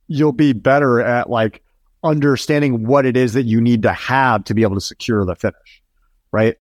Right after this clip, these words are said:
And because the variables are so much less in those positions, it's easier to actually understand. Like,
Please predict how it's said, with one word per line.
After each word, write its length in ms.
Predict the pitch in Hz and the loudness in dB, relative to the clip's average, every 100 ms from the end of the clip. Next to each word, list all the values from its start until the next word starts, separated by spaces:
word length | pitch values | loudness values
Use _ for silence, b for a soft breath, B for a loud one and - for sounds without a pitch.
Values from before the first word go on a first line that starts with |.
| - | -2
And 180 | 156 160 | 0 0
because 300 | 147 165 127 | 0 0 0
the 100 | 113 | 0
variables 580 | 160 202 160 131 120 | 2 2 2 0 -2
are 80 | 117 | -4
so 280 | - - 147 | -6 -2 0
much 160 | 127 110 | 0 -2
less 520 | 107 120 190 175 - | -2 0 0 0 -4
in 140 | 120 | -2
those 240 | 107 101 - | -2 -4 -4
positions, 800 | 107 92 82 90 90 104 - _ _ _ - | -4 -4 -6 -8 -8 -12 -18 _ _ _ -6
it's 180 | 143 | 0
easier 380 | 170 156 139 127 | 0 2 2 2
to 160 | 135 110 | 0 -2
actually 380 | 120 - 139 117 | -2 -2 -2 0
understand. 680 | 113 107 98 123 92 76 101 | 0 -2 -2 -2 -4 -6 -4
Like, 260 | 110 104 | -2 -2